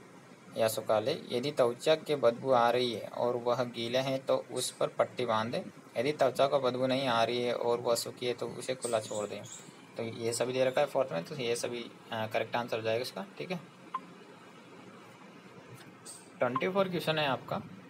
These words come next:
मरीज को सीधा लेटा दे, Sorry, यदि मरीज सदमे की स्थिति में है तो क्या करें? तो इसमें भी उपरोक्त सभी या ये सभी correct answer हो जाएगा। जैसे मरीज को सीधा लेटा दे और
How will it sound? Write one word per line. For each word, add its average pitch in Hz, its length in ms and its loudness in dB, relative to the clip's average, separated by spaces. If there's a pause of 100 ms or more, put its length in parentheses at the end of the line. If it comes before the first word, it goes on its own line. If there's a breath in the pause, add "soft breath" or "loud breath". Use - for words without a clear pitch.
(200)
मरीज 135 340 2
को 185 120 0
सीधा 147 280 2
लेटा 131 320 4
दे, 135 180 2 (400)
Sorry, 139 200 2 (480)
यदि 135 220 2
मरीज 135 360 0
सदमे 131 460 0
की 156 140 -8
स्थिति 139 680 -2 (240)
में 127 260 0
है 127 180 0
तो 123 160 -4
क्या 107 220 2
करें? 107 360 0 (280)
तो 120 60 -6
इसमें 127 260 -2
भी 135 120 0
उपरोक्त 120 400 -4
सभी 131 280 0
या 120 40 6
ये 117 220 2
सभी 117 220 -2
correct 107 300 0
answer 113 240 0
हो 107 60 2
जाएगा। 117 300 2
जैसे 131 280 -2
मरीज 113 320 0
को 131 100 0
सीधा 123 240 2
लेटा 113 320 4
दे 139 140 -2
और 123 360 -2